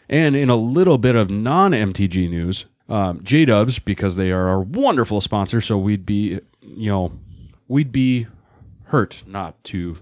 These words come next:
announce that they have a card show coming up on April fifteenth, starting at ten A M.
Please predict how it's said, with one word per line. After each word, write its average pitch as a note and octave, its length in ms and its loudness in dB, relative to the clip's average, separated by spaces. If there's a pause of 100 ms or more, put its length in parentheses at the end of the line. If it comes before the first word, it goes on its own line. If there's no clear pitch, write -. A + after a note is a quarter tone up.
announce F#2 520 -4
that F#2 220 -2
they G2+ 120 2
have F#2+ 140 -2
a F#2+ 60 -2
card B2 560 0
show F2 200 -6
coming F2+ 280 -6
up F#2 160 -6 (420)
on F#2+ 220 -2
April G#2 340 0
fifteenth, - 680 -2
starting F#2 320 -4
at - 140 -6
ten - 360 2
A A2+ 200 0
M. E2+ 200 -4